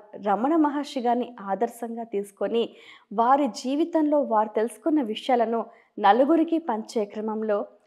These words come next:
అరుణాచలంలో రమణ డివైన్ లివింగ్ సెంటర్ అంటూ ఎంతోమందికి మార్గదర్శకులయ్యారు. మీ అందరికీ బాగా సుపరిచితులు అయిన సాగర్ సింధూరిగా మీ అందరికీ తెలిసిన, ఆ, సింధూరి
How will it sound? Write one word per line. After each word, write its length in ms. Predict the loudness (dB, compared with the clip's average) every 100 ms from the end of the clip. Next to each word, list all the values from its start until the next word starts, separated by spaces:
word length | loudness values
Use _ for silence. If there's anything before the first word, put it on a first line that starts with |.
| _ _ 0
అరుణాచలంలో 1120 | 0 0 -2 -4 -6 -4 -2 0 2 0 -4 -20 _ _ _ -2
రమణ 580 | 2 2 2 -2 -4 -6
డివైన్ 560 | -2 2 6 4 4 -2
లివింగ్ 300 | -4 -4 -6
సెంటర్ 480 | -8 -6 -6 -6 -8
అంటూ 480 | -10 -2 -2 -2 -10 _ -8
ఎంతోమందికి 1200 | -4 -4 -2 4 4 4 2 -2 -6 -6 -6 -10 _ -6
మార్గదర్శకులయ్యారు. 1120 | -4 -2 -4 -6 -8 -12 -8 -8 -6 -8 -8 -12 -20 _ _ 0
మీ 120 | 2
అందరికీ 400 | 4 2 2 0
బాగా 460 | 4 4 4 -4
సుపరిచితులు 800 | -8 -8 -6 -6 -8 -12 -8 -6
అయిన 360 | -4 -4 -6 -6 -10 _ _ 0
సాగర్ 460 | 8 8 8 2
సింధూరిగా 680 | 0 -4 -2 0 0 0 -2 -4
మీ 100 | -10
అందరికీ 440 | -8 -4 -4 -2 -6
తెలిసిన, 720 | -2 -4 -4 -6 -2 0 -2 -6 _ _ _ _ _ -6
ఆ, 240 | -4 -6
సింధూరి 960 | -10 -4 2 4 2 2 2 0 -6